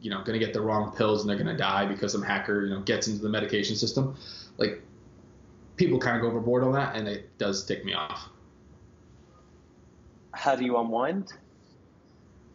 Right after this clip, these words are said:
Speaker 1: Uh, sh-, sh-, my wife and I, we love to go for walks. And, uh, it sounds pretty simplistic, but we live, we have the pleasure of living really close to, um, a large body of water. So just the ability to stop, unwind,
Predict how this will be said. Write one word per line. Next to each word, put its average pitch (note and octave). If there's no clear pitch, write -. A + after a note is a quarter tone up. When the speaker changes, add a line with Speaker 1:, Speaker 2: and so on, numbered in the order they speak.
Speaker 1:
Uh, A#2
sh-, -
sh-, -
my C#3+
wife E3
and B2+
I, A2
we A#2
love C3
to B2+
go A2+
for A#2+
walks. G2
And, A#2
uh, G#2
it G#2+
sounds A#2+
pretty B2+
simplistic, A#2
but G#2
we B2+
live, A#2+
we C#3
have A#2
the A#2
pleasure B2
of A2+
living A2+
really A#2
close A2+
to, A2
um, G#2+
a A#2
large A#2
body A#2
of G#2+
water. G2+
So A2+
just A2+
the A#2
ability A#2
to G#2
stop, C3
unwind, A2+